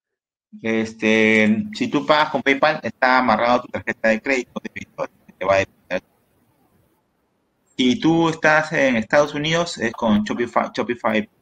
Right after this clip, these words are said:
Payment, que es la mía plataforma. Pero no, al final,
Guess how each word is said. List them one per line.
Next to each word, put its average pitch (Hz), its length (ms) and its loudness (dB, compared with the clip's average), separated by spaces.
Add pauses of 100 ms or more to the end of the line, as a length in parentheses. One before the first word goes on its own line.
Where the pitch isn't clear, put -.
(140)
Payment, 131 460 4
que 104 100 -2
es 110 60 -4
la 104 100 -2
mía 107 220 4
plataforma. 101 560 -6 (180)
Pero 104 840 -2
no, 190 280 4
al - 120 2
final, 170 500 -2